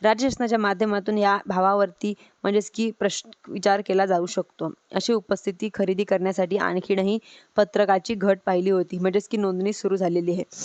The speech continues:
त्यांच्यानंतर भावांना विक्रीसाठी नंबर लावलेले जातील. म्हणजेच पुन्हा डिसेंबर, जानेवारी त्यांचे चुकारे, फेब्रुवारी, मार्च शेतकरी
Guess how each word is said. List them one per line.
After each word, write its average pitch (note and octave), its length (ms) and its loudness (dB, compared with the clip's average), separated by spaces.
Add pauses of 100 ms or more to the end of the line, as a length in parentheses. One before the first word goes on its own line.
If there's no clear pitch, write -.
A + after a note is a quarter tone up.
(240)
त्यांच्यानंतर A3+ 580 2
भावांना F#3+ 480 2
विक्रीसाठी G3+ 920 -2
नंबर F#3+ 340 2
लावलेले F#3 380 2
जातील. F3+ 340 -2 (380)
म्हणजेच G#3 200 -2
पुन्हा G#3 260 0
डिसेंबर, G3+ 420 2
जानेवारी F#3+ 440 2
त्यांचे G3 280 0
चुकारे, F#3 380 2
फेब्रुवारी, F#3 500 0
मार्च F#3 320 -2
शेतकरी G3 640 -2